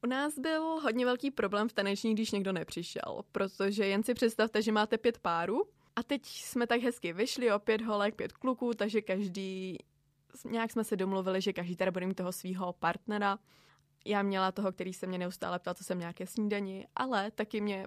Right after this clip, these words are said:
pozval dvakrát na kolu, takže to, i když jsem utratila osm set za ten klobouk, tak aspoň jsem nemusela utratit dvacet korun za kofolu, takže sympatický, já si myslím, že jsem to vyhrála, že jo.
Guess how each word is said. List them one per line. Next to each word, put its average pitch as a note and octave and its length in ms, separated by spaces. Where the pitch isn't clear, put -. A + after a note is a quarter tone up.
pozval F#3+ 480
dvakrát F#3+ 400
na F3+ 120
kolu, F3 300
takže F3+ 440
to, F3+ 340
i G#3+ 60
když G#3 140
jsem G#3 140
utratila G3 440
osm G3+ 220
set F#3 260
za F#3+ 140
ten F#3+ 200
klobouk, F3+ 440
tak G#3 200
aspoň F#3 320
jsem F#3+ 140
nemusela F3+ 360
utratit F3 500
dvacet F3 440
korun F3 260
za A#2+ 300
kofolu, F3 400
takže G3 540
sympatický, D4+ 640
já A#3 120
si B3+ 100
myslím, A3 220
že A3 100
jsem A3 120
to A3 100
vyhrála, G3 460
že F#3+ 120
jo. F3 140